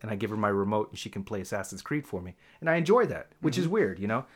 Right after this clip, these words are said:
Speaker 1: 'cause
Speaker 2: Okay.
Speaker 1: she can just play video games for me and I'll just watch, taking that I paid for the game and I wanna play. But if she comes, sits next to me, I'll just give her the controller. That's how much rule she has. So in a weird way, we kinda sat, we felt bad for a second because we're like, "Okay, she's fighting 'cause we're fighting.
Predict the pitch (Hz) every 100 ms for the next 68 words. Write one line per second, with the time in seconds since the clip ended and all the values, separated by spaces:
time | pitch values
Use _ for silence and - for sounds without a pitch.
0 | - 131 123 147 147 135 135 123 123 120
1 | 120 117 120 113 113 113 120 110 107 104
2 | - 110 98 - - - _ _ 127 123
3 | 117 113 113 123 123 120 113 113 104 104
4 | 117 110 - 160 143 127 - - - -
5 | 160 190 190 170 - 143 160 196 - 123
6 | 117 117 131 123 127 107 139 117 - -
7 | - 180 180 170 - 123 151 143 110 92
8 | 90 - 123 117 - - _ _ 117 117
9 | 120 160 147 143 151 160 - _ - _
10 | 113 117 156 110 - 143 123 - 117 -
11 | 208 156 135 143 139 127 - 120 107 95
12 | 101 101 98 98 92 104 113 98 92 90
13 | 101 - 113 113 113 95 90 - - 90
14 | 90 87 92